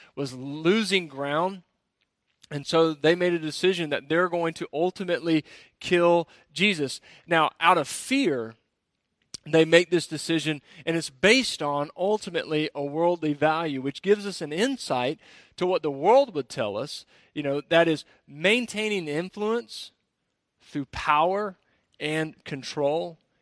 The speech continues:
is a worldly value. Maybe that's an important statement to remember. Maybe it's something that you're gonna evaluate what you're trying to do in your own little world or maybe in your own family at this time.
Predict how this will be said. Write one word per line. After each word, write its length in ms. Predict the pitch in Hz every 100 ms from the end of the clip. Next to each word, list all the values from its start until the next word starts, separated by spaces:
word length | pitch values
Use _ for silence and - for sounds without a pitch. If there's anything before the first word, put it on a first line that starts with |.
| _ -
is 600 | 165 143 117 123 - - _ _ _ -
a 80 | 123
worldly 440 | 123 123 120 123
value. 480 | 123 156 160 85 123 _ _ _ _ _ _ _ _ _
Maybe 320 | 131 131 170
that's 220 | 196 202 170
an 60 |
important 480 | 143 - 190 185 170
statement 420 | - 185 175 196
to 120 | - 147
remember. 480 | 131 135 160 175
Maybe 240 | 147 147 170
it's 120 | 151
something 240 | 170 156
that 80 | 139
you're 160 | 135 160
gonna 140 | 139
evaluate 560 | 123 139 147 156 151 123
what 160 | 135
you're 140 | 147 165
trying 320 | - 180 156
to 60 | 139
do 180 | 147
in 80 | 143
your 140 | 135 -
own 300 | 143 165 180
little 220 | 165 139
world 360 | 123 117 110 110
or 80 | 123
maybe 300 | 143 160 160
in 80 | 156
your 120 | 143
own 160 | 147 143
family 600 | - 180 180 135 117 - _ _ _ _ -
at 100 | 135
this 180 | 131 -
time. 560 | 175 165 131 104 -